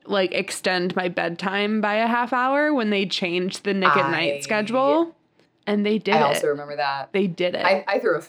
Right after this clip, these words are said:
Speaker 2: I threw a fucking fit.
Speaker 1: <laughs>
Speaker 2: I threw a temper
Speaker 1: I mean, it
Speaker 2: tantrum.
Speaker 1: was literally to watch something so sweet and wholesome. Like, it could have been for worse
Speaker 2: I know.
Speaker 1: things.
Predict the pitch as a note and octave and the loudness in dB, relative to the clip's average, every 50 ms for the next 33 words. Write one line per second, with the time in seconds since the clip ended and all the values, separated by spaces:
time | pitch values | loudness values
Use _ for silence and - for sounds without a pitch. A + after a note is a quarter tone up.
0 | _ - G3 G3 G3+ G#3 B3+ A#3 F#3+ D3 - - - C#3+ C#3+ - C3+ C3 - - | _ -2 0 0 0 0 2 2 2 2 0 0 -2 -2 -2 -4 -8 -18 -10 -4
1 | - - - - - C#4 B3+ - G#4 A4 - - - - - - G3 - - - | -2 -2 -2 0 0 0 0 2 0 -2 0 2 2 4 4 4 2 0 -2 -2
2 | - D#3+ D3+ D3+ D3 C#3+ C#3+ C#3+ - - - - - E3+ E3 D#3+ D#3 D3+ D3 C#3+ | 0 2 4 4 4 2 0 -2 -8 -8 -6 0 2 2 2 2 2 2 4 2
3 | C#3+ C#3+ C#3 _ - F#4+ G4+ - - - - - - - - - - G3 G3 G3 | 2 0 -4 _ -14 -14 -14 -14 -14 -16 -18 -18 -16 -8 -2 0 2 2 2 2
4 | F3+ - C#3+ - - - D#4+ E4 E4+ F4 F4 F4+ F4 E4+ D#4+ E4+ E4 C#4+ E4 D#4+ | 0 0 0 -2 -4 0 2 4 4 4 4 4 2 2 2 0 0 2 2 2
5 | D4+ C#4 C4 A#3+ A#3 C4+ D4 D#4+ E4+ F4+ F4 F4 F4 - - - A#4+ A#4+ F4 G#3 | 4 4 4 4 4 4 2 2 2 2 2 2 0 0 0 2 2 4 4 4
6 | G3 D3+ D#3+ E3+ E3+ E3+ - - - F#3+ F#3 F#3 G#3 F#3 F#3 F3+ F#3+ - - - | 2 2 2 0 -2 -2 -4 -4 -2 -2 -2 -2 -2 0 0 -2 -4 -4 -2 0
7 | E3+ E3 G#3 G#3 - - F3+ F3 E3+ F3 - F3 G3 F3+ F3 D#3+ C#3+ E3+ - - | 2 2 0 -2 -2 -2 0 2 2 2 2 0 -2 0 0 0 -2 -2 0 0
8 | F3+ F#3 F#3+ G3 G3+ G#3 G3+ - - - E3 E3+ E3+ E3+ E3+ - _ _ _ - | 0 2 2 2 2 0 0 -2 -2 0 2 2 2 0 0 -4 _ _ _ -4
9 | A3+ A3 - D#4+ D4+ D#4 C#4+ F4+ F4+ D#4 - - D4+ D4 B3 F#3+ D#3 C3 - - | -2 0 0 0 2 2 2 4 2 2 2 2 2 4 4 4 4 4 2 0
10 | - - - G1+ - - - G#3 A3 G#3 - - - - | -2 -4 -4 -4 -4 -6 -6 -6 -6 -8 -10 -12 -14 -16